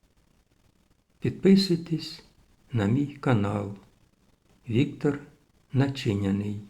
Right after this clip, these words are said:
Вінач. І ми побачимось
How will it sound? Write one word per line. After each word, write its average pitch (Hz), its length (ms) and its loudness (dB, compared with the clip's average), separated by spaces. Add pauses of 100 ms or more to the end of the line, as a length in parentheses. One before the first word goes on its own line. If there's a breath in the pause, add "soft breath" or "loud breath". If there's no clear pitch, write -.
(460)
Вінач. 104 720 0 (880)
І - 100 -4
ми 131 160 6
побачимось 175 1000 0